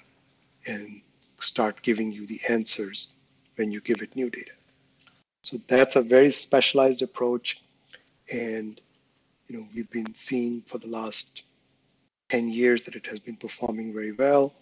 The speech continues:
and a lot of innovations going on, but, you know, maybe in future something better will come. So for P Ms, they think they should know these names and terms, but they shouldn't,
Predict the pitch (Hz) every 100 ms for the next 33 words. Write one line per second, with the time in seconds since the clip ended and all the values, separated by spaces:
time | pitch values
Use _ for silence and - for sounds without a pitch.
0 | _ _ _ 120 107 117 113 107 - 120
1 | 123 127 131 131 127 - 123 123 120 117
2 | 117 113 110 - _ _ _ _ _ _
3 | _ _ 127 127 _ _ _ - 127 131
4 | 147 135 - 131 123 131 131 - - -
5 | 131 - 135 123 127 139 131 123 - 107
6 | - _ _ _ - _ _ - 127 117
7 | 117 113 _ _ _ _ _ - 123 -
8 | 156 160 160 156 - - _ _ 127 127
9 | 123 123 127 131 127 123 110 120 113 110
10 | 120 139 147 151 - _ _ _ 123 120
11 | 139 147 131 117 - 131 180 - _ _
12 | _ _ _ _ _ 127 117 117 - 139
13 | 139 135